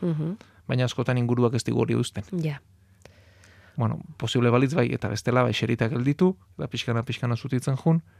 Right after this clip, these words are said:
Speaker 2: eta ura, azukrea eta gatza duen zerbait edaten joan.
Speaker 1: Mhm.
Speaker 2: Bueno. Eta bestelako sinkopeak izan litezke,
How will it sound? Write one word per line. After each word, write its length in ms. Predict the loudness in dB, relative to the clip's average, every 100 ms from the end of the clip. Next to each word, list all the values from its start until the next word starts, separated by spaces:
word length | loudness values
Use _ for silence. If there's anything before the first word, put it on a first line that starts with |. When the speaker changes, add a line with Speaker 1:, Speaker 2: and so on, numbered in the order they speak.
| -20 -20 -18 -8
Speaker 2:
eta 320 | 2 2 2 0
ura, 340 | 2 4 2 0
azukrea 360 | -8 -4 -2
eta 120 | 0 -2
gatza 220 | -2 -2
duen 140 | -2
zerbait 340 | -2 -2 -2 -2
edaten 300 | -6 -8 -8
joan. 160 | -12 _ _ _ -12
Speaker 1:
Mhm. 260 | -10 -6
Speaker 2:
Bueno. 240 | -4 -6 -8 -16 -20 -20 -20 -20 -20 _ -2
Eta 380 | 2 4 2 -2
bestelako 800 | -8 -4 -2 2 4 4 4 2
sinkopeak 640 | 4 0 2 2 4 2 0
izan 200 | -2 0
litezke, 560 | 0 0 0 0 -2